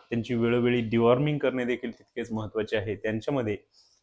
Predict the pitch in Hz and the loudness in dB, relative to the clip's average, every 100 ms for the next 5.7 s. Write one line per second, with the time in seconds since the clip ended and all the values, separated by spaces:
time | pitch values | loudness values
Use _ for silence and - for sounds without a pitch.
0 | - 117 131 131 113 - 120 127 113 - | -4 0 2 2 0 -4 -4 2 2 2
1 | 107 104 110 110 135 135 123 131 131 127 | -2 -2 -6 -4 0 0 2 2 2 2
2 | 123 - 120 120 135 - 110 113 127 135 | 0 2 0 2 -2 -4 -8 -4 -4 -4
3 | 135 117 117 - 123 120 107 104 120 120 | -6 -4 -4 -4 -4 -4 -4 -6 -8 -4
4 | 113 104 - - 120 123 131 117 113 107 | -4 -4 -8 -6 -4 -2 -2 -4 -4 -6
5 | 98 98 98 92 92 98 92 | -6 -6 -6 -8 -8 -8 -10